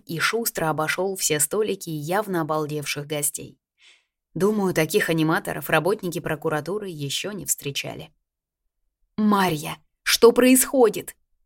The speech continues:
тихонько провыла Оля, круглыми глазами глядя на учиненный беспредел. «Ты помирилась с Мироном?» «Ну, мы как бы дружим», кусая губы, ответила я. Ага,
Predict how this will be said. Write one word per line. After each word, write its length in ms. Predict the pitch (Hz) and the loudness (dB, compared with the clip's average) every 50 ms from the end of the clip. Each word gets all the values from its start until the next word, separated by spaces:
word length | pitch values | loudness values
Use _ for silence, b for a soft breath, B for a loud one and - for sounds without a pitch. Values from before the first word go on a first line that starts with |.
| _ _ _ | _ _ _
тихонько 560 | - - 175 156 - - 233 226 214 - 185 - | -8 -6 -4 -4 -2 -4 -4 -4 -4 -4 -4 -2
провыла 560 | - 170 160 160 208 233 220 202 180 - - - | -2 -2 -2 -2 -2 -2 -2 -2 -2 -4 0 0
Оля, 380 | 233 254 262 220 185 165 - B B B B _ | 2 4 4 2 0 -4 -10 B B B B _
круглыми 500 | - - - 156 - 220 240 240 220 220 | -2 2 4 4 4 4 0 -2 -2 -2
глазами 580 | 214 214 233 220 220 220 233 226 208 185 160 156 | 2 2 4 4 4 2 0 0 -2 -2 -4 -4
глядя 360 | 147 156 156 170 190 180 165 | -2 -2 -2 -2 -2 -2 -2
на 120 | 160 156 | -2 -2
учиненный 540 | 160 156 - - 165 165 160 160 165 165 160 | -2 -2 -2 -4 -2 -2 -2 -2 -2 -4 -4
беспредел. 640 | 156 165 160 - - 170 175 160 160 156 156 175 - _ _ _ _ _ _ _ _ _ _ _ _ _ _ _ | -2 0 -2 0 0 -4 -6 -8 -10 -12 -14 -16 -20 _ _ _ _ _ _ _ _ _ _ _ _ _ _ _
«Ты 140 | - 226 214 | 0 0 2
помирилась 640 | - 214 202 208 202 196 214 247 247 226 208 196 - | 4 4 2 4 2 4 4 4 4 4 4 4 4
с 60 | - | 2
Мироном?» 560 | 214 208 202 202 220 269 269 262 226 214 - _ _ _ _ _ _ _ _ _ _ _ _ _ _ _ | 2 2 2 2 2 4 4 2 0 -2 -8 _ _ _ _ _ _ _ _ _ _ _ _ _ _ _
«Ну, 480 | 220 220 214 214 214 214 220 - - _ _ _ _ | -4 0 0 2 2 2 0 -2 -6 _ _ _ _
мы 260 | - 190 220 220 220 220 | -8 -2 0 0 0 2
как 260 | - 226 226 214 202 | 2 2 2 2 4
бы 120 | 190 240 | 2 4
дружим», 580 | 202 240 226 196 165 147 - 151 147 143 135 - _ _ _ _ _ _ _ _ _ _ | 4 4 2 2 0 -2 -2 -4 -4 -6 -8 -12 _ _ _ _ _ _ _ _ _ _
кусая 420 | - 180 165 - - 160 156 156 | -4 0 2 2 2 2 0 0
губы, 280 | 147 156 156 143 151 147 | 0 -2 -2 -2 -2 -4
ответила 400 | 147 147 151 151 143 151 151 151 | -4 -4 -6 -6 -6 -6 -8 -8
я. 240 | 151 151 156 - - _ _ _ _ _ _ _ _ _ _ _ _ _ _ _ _ _ _ - | -8 -10 -12 -14 -16 _ _ _ _ _ _ _ _ _ _ _ _ _ _ _ _ _ _ -4
Ага, 480 | 214 202 202 202 175 196 196 190 190 | 0 0 2 2 2 2 2 2 0